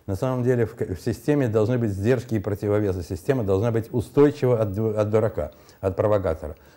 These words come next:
В технических системах, э, есть защита от дурака, предохранение есть, есть параллельные какие-то линии слежения. У нас пр-, политические решения принимаются, насколько я понимаю, ситуативно.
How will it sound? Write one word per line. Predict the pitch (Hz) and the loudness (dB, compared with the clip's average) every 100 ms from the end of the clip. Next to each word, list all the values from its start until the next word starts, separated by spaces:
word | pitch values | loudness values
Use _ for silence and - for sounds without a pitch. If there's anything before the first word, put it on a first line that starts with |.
| _ | _
В | - | -6
технических | 120 160 147 123 113 | -2 0 -2 -6 -6
системах, | 110 - 147 120 | -6 -2 -2 0
э, | 110 92 87 | -4 -6 -4
есть | 90 123 98 | 0 2 2
защита | 104 - 92 90 | -2 -2 -4 -4
от | 82 | -2
дурака, | 87 82 80 - - - | -4 -4 -10 -14 -20 -4
предохранение | 101 101 123 120 123 107 85 | -4 -2 0 0 0 0 -4
есть, | 80 110 | -4 -6
есть | 107 | -4
параллельные | - 110 110 110 104 | 0 0 0 0 -2
какие-то | 101 101 101 110 | -2 -4 -2 -2
линии | 113 98 82 | -2 -2 -6
слежения. | 90 87 82 80 - - - | -8 -6 -6 -8 -14 -20 -6
У | 98 | -4
нас | 131 | -4
пр-, | - 113 | -4 -4
политические | - 110 104 117 - 101 | 0 -2 -2 -8 -4 -4
решения | 104 139 127 | -2 -2 -4
принимаются, | 101 101 101 117 107 107 | -4 -4 -2 -2 -4 -6
насколько | 95 - 107 104 | -8 -4 -4 -4
я | |
понимаю, | 95 107 104 104 | -6 -6 -4 -6
ситуативно. | 95 101 - 101 92 - 85 76 | -6 -10 -4 -4 -4 -8 -10 -10